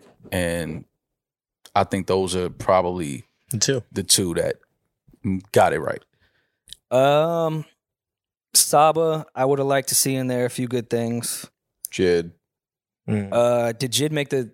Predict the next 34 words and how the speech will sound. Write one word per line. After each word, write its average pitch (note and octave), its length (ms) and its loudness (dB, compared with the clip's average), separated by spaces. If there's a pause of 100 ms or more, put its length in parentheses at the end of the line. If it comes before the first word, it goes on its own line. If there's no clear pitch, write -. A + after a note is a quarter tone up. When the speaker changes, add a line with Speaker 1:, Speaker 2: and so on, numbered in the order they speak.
(100)
Speaker 3:
the B2 80 -4
deadline C3 360 0
though? E3+ 140 -2 (400)
Speaker 1:
I'm G#2+ 140 -2
not, G2+ 120 2
I - 40 0
don't G#2 120 -2
think G2 140 -2
so. E2 240 0
Speaker 4:
Oh, - 20 -4
Speaker 3:
I A#2+ 80 0
don't C#3 80 2
know D3 80 0
if C3+ 60 -6
Jid C3+ 160 -2
Speaker 4:
no. A#2+ 40 -4
Speaker 3:
made A#2 120 -2
the A2+ 60 -6
deadline. A2 420 -4 (100)
Speaker 1:
I G#2 60 -4
don't F#2+ 120 -4
think F2+ 160 -6
so. D2 240 -6 (300)
Speaker 3:
Uh, A#2+ 320 2
Vince, C3 420 -2
I C3+ 60 2
would C3 120 0
have B2+ 60 0
liked B2+ 200 0
to - 40 0
see B2+ 200 2
there. B2 360 0 (140)
Speaker 4:
Oh, F2 100 -6 (280)
yes. - 380 -8